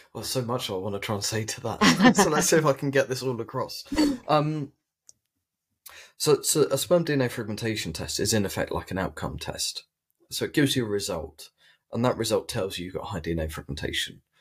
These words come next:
It's like, right, okay, what you need to do now is go back and find out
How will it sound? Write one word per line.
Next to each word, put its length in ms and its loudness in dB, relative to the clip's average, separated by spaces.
It's 100 -8
like, 120 0
right, 240 0
okay, 280 -6
what 200 4
you 80 2
need 200 0
to 80 -10
do 140 -4
now 300 -4
is 100 -6
go 200 2
back 260 -6
and 120 -14
find 240 -2
out 180 -6